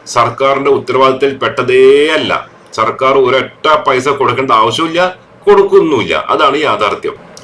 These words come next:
പിന്നെ മദ്രസകളിലെ അധ്യാപകന്മാർക്കുള്ള ശമ്പളം വരുന്നത് അതത് മഹലില് പൈസ പിരിച്ചിട്ട് ഗൾഫുകാരനൊക്കെ "നിനക്ക് ഖബറിൽ സ്ഥലം കിട്ടൂലടാന്നൊക്കെ" പറഞ്ഞ് പൈസ പിരിച്ചിട്ടാണ്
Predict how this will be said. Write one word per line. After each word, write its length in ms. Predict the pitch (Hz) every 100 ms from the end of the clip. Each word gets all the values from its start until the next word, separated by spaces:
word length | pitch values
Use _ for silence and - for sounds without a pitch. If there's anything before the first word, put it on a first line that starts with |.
| - -
പിന്നെ 160 | 110 131
മദ്രസകളിലെ 760 | 123 120 127 123 139 139 151 147
അധ്യാപകന്മാർക്കുള്ള 1000 | 117 123 120 123 131 131 127 127 131 123
ശമ്പളം 600 | 117 101 107 120 151 131
വരുന്നത് 720 | 101 98 92 135 - - - - - -
അതത് 320 | 85 90 101 147
മഹലില് 480 | 151 131 123 139
പൈസ 340 | 139 131 120 143
പിരിച്ചിട്ട് 640 | 135 123 98 117 135 143
ഗൾഫുകാരനൊക്കെ 1080 | 127 110 101 123 123 123 135 131 127 139 107
"നിനക്ക് 320 | 117 107 131 131
ഖബറിൽ 340 | 113 117 131 175
സ്ഥലം 340 | 127 120 131
കിട്ടൂലടാന്നൊക്കെ" 600 | 117 127 120 131 131 135
പറഞ്ഞ് 300 | 131 123 123
പൈസ 340 | 117 101 98
പിരിച്ചിട്ടാണ് 720 | 131 123 101 117 127 127 123